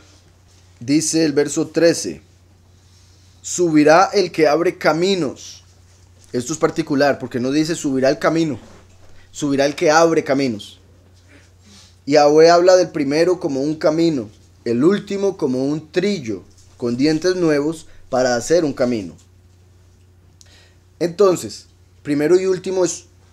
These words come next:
un camino el primero, y el último es alguien que abre camino, enseñando del primero. ¿Estamos?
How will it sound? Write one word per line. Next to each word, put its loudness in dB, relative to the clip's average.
un -6
camino 2
el -2
primero, 0
y -4
el -4
último -2
es -2
alguien 0
que 0
abre 2
camino, -4
enseñando -2
del 4
primero. 2
¿Estamos? 2